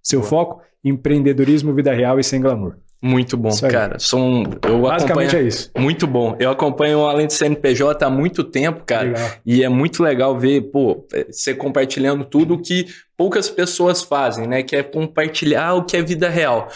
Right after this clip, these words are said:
Speaker 1: Exato.
Speaker 2: Porque aqui no Pode Sonhar, pelo próprio nome, a gente fala que tem que sonhar, tem que objetivar coisas grandes mesmo, mas tem que fazer, né, Felipe? E, pô, muitas
Speaker 1: É isso.
Speaker 2: vezes o custo do empreendedor é alto. E a gente queria, cara, começar com uma, um termo que eu acho que desperta o interesse aqui, que é a síndrome do Shark Tank.
Speaker 1: Do Shark Tank.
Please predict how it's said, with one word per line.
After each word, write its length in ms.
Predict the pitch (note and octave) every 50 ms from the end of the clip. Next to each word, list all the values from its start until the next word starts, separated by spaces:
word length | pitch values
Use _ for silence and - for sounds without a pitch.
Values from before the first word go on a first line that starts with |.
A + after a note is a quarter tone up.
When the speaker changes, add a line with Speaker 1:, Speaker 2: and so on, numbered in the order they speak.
| - -
Speaker 1:
Exato. 140 | G#2+ G2 B2+
Speaker 2:
Porque 160 | A#2+ A#2+ C#3
aqui 220 | B2+ C3 - C#3+
no 120 | D3 D3 C3
Pode 300 | A#2 - C#3+ D3 D3 D3
Sonhar, 320 | - D3 C3+ C#3+ C#3+ C#3
pelo 160 | - C#3+ C#3
próprio 380 | C#3 C#3+ C#3+ D3+ D3 - D#3 C#3
nome, 340 | B2 B2+ C#3 C#3 C3+ C3 A#2
a 40 | A2
gente 220 | C3 C3+ C3 -
fala 280 | - B2+ B2+ C3+ C3+ C3
que 100 | - -
tem 100 | C3+ C#3
que 80 | C3+
sonhar, 460 | - - D3+ C3+ A#2+ A#2 B2 C3 B2
tem 140 | - C3 A#2+
que 80 | - D3+
objetivar 840 | C3+ B2 - C#3 C3+ C3 - - B2 B2 B2+ A#2+ A#2+ A#2+ - - _
coisas 400 | - - C#3 C#3+ C3+ C#3 C3 -
grandes 580 | A#2 A#2 A#2+ A#2+ C3+ C#3+ D3+ D3+ C3 C3+ A#2 G#2+
mesmo, 380 | A2+ A#2 B2 C#3 D3 D3 D#3+ - - - - - -
mas 200 | - A2+ A2 -
tem 100 | - B2+
que 80 | - -
fazer, 320 | - C#3 B2+ A#2+ B2+ A#2
né, 140 | A2 A2 G#2+
Felipe? 400 | A2 A#2+ A2+ G#2+ F#2 - - G2+
E, 80 | A2 A2
pô, 240 | - C3+ B2+ A#2
muitas 220 | A2 A#2+ A#2+ A2+ -
Speaker 1:
É 40 | -
isso. 160 | - B2 C3
Speaker 2:
vezes 160 | C3 B2 B2+
o 80 | C3+ B2+
custo 360 | - - C#3 D#3 D#3 - -
do 60 | D#3
empreendedor 680 | D#3 D3+ D3+ D3+ D3+ D3 C#3+ C#3 C3+ A#2+ A#2 A#2 B2+ C3+
é 100 | C#3+ D3
alto. 320 | C#3 B2 A2+ G#2 - - - - - - - - - -
E 80 | B2
a 40 | C3+
gente 280 | C3 C#3+ E3 D#3+ - -
queria, 320 | F#3+ E3 F3+ A#3 A#3+ G3
cara, 280 | - - C#3+ B2+ A2+ A2
começar 680 | - - F3 G3+ G#3+ F#3+ - - - - F3 G3+ G3
com 140 | - - F3+
uma, 300 | G3 G3 F#3+ F3+ - -
um 80 | E3+ E3+
termo 320 | E3+ - E3+ F3+ F#3 F3
que 120 | F3 -
eu 60 | D#3+ D#3
acho 220 | D#3 D#3 - -
que 80 | - D#3+
desperta 440 | - - - - D#3+ E3 D#3+ F3
o 20 | E3
interesse 480 | D#3+ E3 F3 D3+ C#3+ D#3 D#3+ D#3 -
aqui, 160 | C#3 - - E3
que 120 | D#3+ F3+
é 40 | D#3
a 40 | D#3+
síndrome 600 | - - - E3+ F3+ F#3 F3+ F3+ F3+ F3 F3+ F3+
do 140 | D#3+ F3 E3
Shark 400 | - - E3 D#3+ D#3 D#3 - -
Tank. 140 | C3+ B2+ A#2+
Speaker 1:
Do 80 | G2+
Shark 280 | - - A2+ G#2+ - -
Tank. 180 | G#2 F#2+ F#2